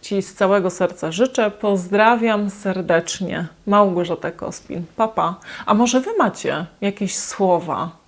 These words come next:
w swoim słowniku, których używacie, e, i które sami wymyśliliście?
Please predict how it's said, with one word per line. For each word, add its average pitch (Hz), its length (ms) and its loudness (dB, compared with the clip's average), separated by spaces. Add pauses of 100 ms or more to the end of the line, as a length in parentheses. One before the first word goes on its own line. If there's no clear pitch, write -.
w - 80 -16
swoim 196 380 0
słowniku, 196 600 -2
których 175 460 -4
używacie, 196 760 2 (560)
e, 196 460 4
i 208 120 -4
które 214 260 0
sami 190 340 0
wymyśliliście? 170 920 -6